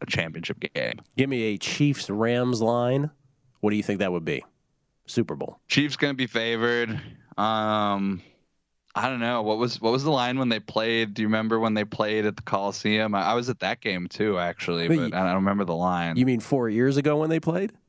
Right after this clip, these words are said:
Speaker 2: The Jared Goff game?
Speaker 1: Yeah, well, but I mean,
Speaker 2: Oh.
Speaker 1: obviously it doesn't. It, uh,
Speaker 2: Yeah.
Speaker 1: but, but it was a great. You know, they scored. It was like fifty points each or so. That was a great game.
Speaker 2: That was
Speaker 1: It
Speaker 2: the,
Speaker 1: would.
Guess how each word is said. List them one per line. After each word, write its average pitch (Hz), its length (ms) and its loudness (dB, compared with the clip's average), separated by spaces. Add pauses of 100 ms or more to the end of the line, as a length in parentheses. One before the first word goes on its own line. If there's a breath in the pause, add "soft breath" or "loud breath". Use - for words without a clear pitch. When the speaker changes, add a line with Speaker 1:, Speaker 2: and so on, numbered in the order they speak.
(140)
Speaker 2:
The 107 60 -10
Jared 107 320 2
Goff 123 220 2
game? 139 100 2
Speaker 1:
Yeah, 156 240 0
well, 127 160 2
but 135 200 2
I 147 80 -4
mean, 151 140 0
Speaker 2:
Oh. 147 80 0
Speaker 1:
obviously 135 520 0
it 117 80 -4
doesn't. 120 240 0
It, 110 280 -4
uh, 113 140 2
Speaker 2:
Yeah. 135 140 4
Speaker 1:
but, 131 100 -6
but 143 140 2
it 147 60 -2
was 147 180 0
a 131 120 2
great. 139 300 -2
You 123 100 0
know, 117 60 0
they 120 100 0
scored. 139 460 0
It 131 60 4
was 117 120 -4
like 110 160 -2
fifty 131 300 -4
points 120 400 0
each 123 260 0
or 107 60 -4
so. 101 220 -2
That 110 120 0
was 135 80 -2
a 113 60 -8
great 110 220 -2
game. 101 300 -2
Speaker 2:
That 135 180 2
was 151 160 0
Speaker 1:
It 95 60 -6
Speaker 2:
the, 104 60 0
Speaker 1:
would. 113 220 0